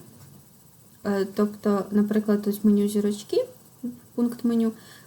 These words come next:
кожному меню є ще одне підменю, наприклад,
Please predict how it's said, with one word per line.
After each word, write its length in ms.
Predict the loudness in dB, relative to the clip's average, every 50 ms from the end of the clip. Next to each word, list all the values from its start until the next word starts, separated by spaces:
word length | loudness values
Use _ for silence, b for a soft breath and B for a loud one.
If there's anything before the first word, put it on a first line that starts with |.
| B -4
кожному 680 | 0 2 2 4 4 4 4 6 6 6 6 6 4 2 -2 -6 -14 -20 -20 -20 -20 -20 -10 -2
меню 420 | 2 4 4 4 4 2 0 -2 -4 -6 -10 -18 -20 -20 -20 -16 -6 -2
є 140 | 0 0
ще 300 | 0 -2 -4 -2 0 0
одне 220 | 0 0 -2 -2 -4
підменю, 380 | -4 -6 -4 -2 -2 0 0
наприклад, 540 | 0 -2 -2 -2 -4 -4 -2 -2 -4 -4 -6